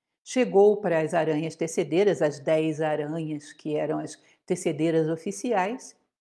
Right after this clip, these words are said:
que estavam novamente fazendo um novo saco para evitar uma nova fraude, e disse para elas: "Vós sois as Penélopes do nosso reino.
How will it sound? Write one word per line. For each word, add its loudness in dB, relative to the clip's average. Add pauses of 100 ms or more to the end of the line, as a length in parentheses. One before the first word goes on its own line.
que -2
estavam 4
novamente 0
fazendo -4
um -8
novo 4
saco 2
para -2
evitar 0
uma -6
nova 2
fraude, 2 (460)
e -2
disse -2
para 2
elas: -2 (240)
"Vós 4
sois 0
as 0
Penélopes 0
do -4
nosso -6
reino. -8